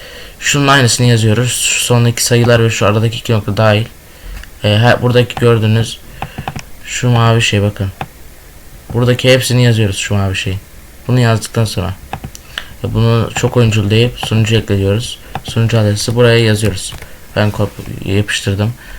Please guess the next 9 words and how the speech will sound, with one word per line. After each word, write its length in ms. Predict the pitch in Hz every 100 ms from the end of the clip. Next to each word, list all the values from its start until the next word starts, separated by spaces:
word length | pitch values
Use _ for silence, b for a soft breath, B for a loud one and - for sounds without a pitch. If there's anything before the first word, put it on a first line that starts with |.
| B
Sonra 280 | - 123 110
bitti 260 | 113 - -
diyoruz. 540 | 113 107 101 - - - - - - - - - -
Ve 120 | 117
bakın 280 | 113 - 120 117
yüz 220 | 117 113
kişilik 480 | - - 113 113 -
geldi. 340 | 107 104 95 92 - - - - - - - - - - -
Tıkladık. 600 | - - 117 123 123 -